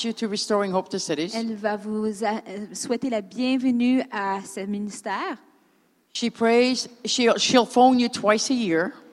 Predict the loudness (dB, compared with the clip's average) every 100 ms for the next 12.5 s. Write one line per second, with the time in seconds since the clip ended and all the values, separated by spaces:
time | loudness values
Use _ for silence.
0 | -8 -4 0 0 2 0 0 -2 0 0
1 | 0 -2 -6 -2 -2 -2 -2 -2 -2 -6
2 | -6 -6 -6 -8 -10 -12 _ _ _ _
3 | _ _ _ _ _ -8 -6 -2 0 4
4 | 4 4 0 -2 -2 -4 -8 -14 _ _
5 | -6 -2 -2 -2 -2 -4 -6 -6 -6 -6
6 | -6 -8 -6 -6 -6 -12 _ _ _ _
7 | _ _ _ _ _ -8 -4 -2 -4 -6
8 | -8 -8 -12 -10 -12 -16 _ _ _ _
9 | _ _ _ _ 2 6 8 8 6 6
10 | 6 4 2 0 -4 -6 -8 -10 -14 _
11 | -8 -4 -4 -2 -2 0 0 0 0 -2
12 | -2 -4 -4 -6